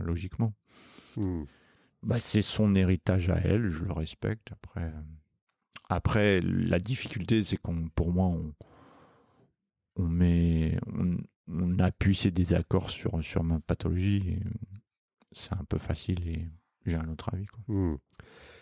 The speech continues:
Speaker 2: Est-ce que t'as rencontré, euh, des associations qui ont pu aussi, euh,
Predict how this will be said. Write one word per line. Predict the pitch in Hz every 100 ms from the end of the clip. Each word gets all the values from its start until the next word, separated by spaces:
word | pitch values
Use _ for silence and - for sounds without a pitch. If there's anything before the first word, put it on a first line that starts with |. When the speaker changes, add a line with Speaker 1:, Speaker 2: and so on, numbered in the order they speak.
| _
Speaker 2:
Est-ce | - -
que | 175
t'as | 160 113
rencontré, | 101 - 95 -
euh, | 120 104 90 87 85 90
des | 98 92
associations | 90 - 92 92 - 101
qui | - -
ont | 85
pu | - 101
aussi, | 87 - 107 101
euh, | 90 85